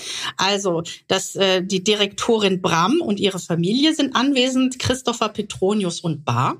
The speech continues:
Und dann fängt es, geht es los. „Schließlich sind es noch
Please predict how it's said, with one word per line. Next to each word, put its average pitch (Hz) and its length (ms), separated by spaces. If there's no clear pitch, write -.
Und 185 220
dann 233 340
fängt 180 260
es, 180 120
geht 185 160
es - 140
los. - 280
„Schließlich 311 640
sind 254 200
es 240 140
noch 196 180